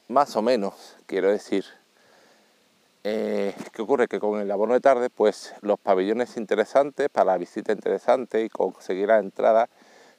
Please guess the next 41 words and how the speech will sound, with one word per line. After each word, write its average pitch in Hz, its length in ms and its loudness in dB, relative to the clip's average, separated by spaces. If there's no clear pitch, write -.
tenías 110 260 0
que - 140 -6
correr, 98 260 4
correr, 95 320 2
porque 95 300 0
si, - 140 -8
digamos, 107 300 2
el 107 80 4
abono 110 260 2
de 107 60 -2
tarde 107 240 2
era 104 100 2
a 104 60 2
partir 110 320 -2
de 113 60 4
las 110 100 4
siete - 180 -8
de 110 60 2
la 107 40 2
tarde, 110 340 2
los 104 180 2
pases - 680 0
y 110 80 0
las 104 200 6
entradas 120 340 2
se 120 100 -6
podían 104 240 2
conseguir 113 400 0
hasta 117 220 2
las 101 160 4
siete 107 320 0
y 101 60 -6
cuarto, 107 360 0
siete - 220 -8
y - 20 -6
media, 104 300 -2
con 87 100 -8
lo 85 80 -6
cual 113 340 2
aquello 117 400 2
era 123 240 6